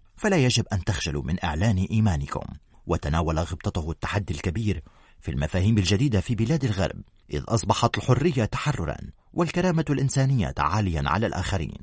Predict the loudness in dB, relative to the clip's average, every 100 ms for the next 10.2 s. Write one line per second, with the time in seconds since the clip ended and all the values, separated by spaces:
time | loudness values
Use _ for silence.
0 | -20 _ -2 0 0 0 2 2 0 -2
1 | -2 -2 -2 -2 0 0 0 0 0 2
2 | 0 0 0 2 2 2 2 2 2 0
3 | 0 -2 -2 -2 -6 -10 -16 -20 -4 2
4 | 4 2 2 0 -2 -2 -6 -12 -18 -20
5 | -8 -4 -4 -4 -2 -2 -2 -2 -2 -2
6 | -2 0 0 -2 -2 -2 -2 -8 _ _
7 | -2 0 0 0 2 0 0 -4 -10 -16
8 | _ _ -18 -8 -6 -4 -4 -2 -2 0
9 | 0 0 0 0 0 0 0 0 -2 -2
10 | -4